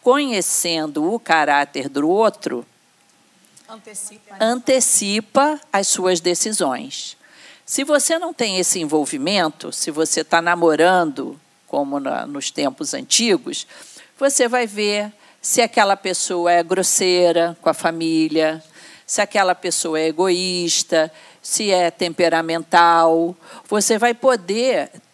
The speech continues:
Speaker 1: ter, é, é, uma, uma condição de decidir um pouco mais fria.
Speaker 2: Sim.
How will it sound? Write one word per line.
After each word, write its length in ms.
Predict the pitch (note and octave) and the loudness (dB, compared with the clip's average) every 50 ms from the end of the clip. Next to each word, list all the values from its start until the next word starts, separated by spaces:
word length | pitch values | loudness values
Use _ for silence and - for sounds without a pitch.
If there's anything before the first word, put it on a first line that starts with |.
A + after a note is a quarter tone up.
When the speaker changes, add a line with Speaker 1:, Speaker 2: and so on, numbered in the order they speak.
| _ | _
Speaker 1:
ter, 360 | - G#3 A3+ B3 B3 G3 D#3 - | -4 -2 0 0 0 -2 -4 -4
é, 200 | - F3 E3+ - - | -2 -2 -2 -2 -2
é, 220 | E3+ E3+ D#3+ - - - | -2 -2 -2 -2 -6 -10
uma, 560 | E3 F3 E3+ E3+ E3+ E3 E3 E3 C#3+ B2+ - | -12 -12 -12 -14 -14 -10 -6 -6 -6 -6 -6
uma 220 | D#3+ E3+ E3 E3 D#3 | -8 -8 -8 -8 -6
condição 520 | - F#3+ F#3 F3+ E3+ - - G3 F#3+ F#3+ | -4 -6 -4 -2 0 0 0 0 -2 -2
de 120 | F#3 - | -4 -4
decidir 520 | E3+ E3 F3 E3 - - D#3+ D3 - A3+ A#3 | -2 -2 -2 -2 0 -2 -2 -2 -2 -2 -2
um 80 | A#3+ | -2
pouco 320 | A3+ - - B3+ C4+ - C4+ | 0 2 2 2 2 0 -2
mais 260 | C4 C#4+ D4+ - - | -2 0 0 0 -2
fria. 760 | - - - - - F3+ F#3+ G3+ F#3 E3 D3+ C3+ B2+ B2 - - | -2 -4 -4 -4 -2 -2 -2 -2 -2 0 0 0 0 -2 -6 -12
Speaker 2:
Sim. 240 | - - - - | -20 -20 -20 -20